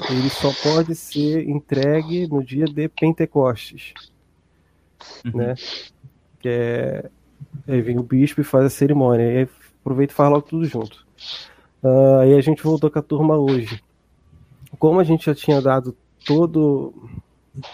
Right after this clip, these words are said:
Speaker 1: todo o material que a gente tinha que dar e tudo mais,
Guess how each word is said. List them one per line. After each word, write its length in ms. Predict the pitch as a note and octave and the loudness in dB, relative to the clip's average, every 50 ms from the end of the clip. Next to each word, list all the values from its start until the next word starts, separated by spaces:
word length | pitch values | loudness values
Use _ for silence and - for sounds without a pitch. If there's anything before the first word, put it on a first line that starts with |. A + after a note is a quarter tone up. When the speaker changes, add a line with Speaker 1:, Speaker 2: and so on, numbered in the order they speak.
| - _ | -12 _
Speaker 1:
todo 140 | - E3 E3+ | -4 0 2
o 40 | E3+ | 2
material 380 | D#3+ D#3 - D#3 D3 C#3+ C3+ | 2 4 4 4 4 2 2
que 80 | - C3+ | 0 -2
a 40 | B2+ | -4
gente 140 | B2+ - | -4 -4
tinha 140 | - - B2+ | -6 -6 -6
que 100 | - - | -6 -8
dar 560 | B2 A#2+ B2+ B2+ C#3 D3 D3+ C#3 C3 B2+ B2+ | -8 -6 -4 -2 0 2 0 0 0 -2 -6
e 260 | B2 A#2+ A#2+ A#2+ A#2 A2+ | -6 -8 -8 -10 -10 -12
tudo 200 | - - A#2 A#2 B2+ | -14 -18 -14 -6 -2
mais, 360 | D3 D#3+ D#3 A#2+ - - | -2 -2 -2 -4 -8 -14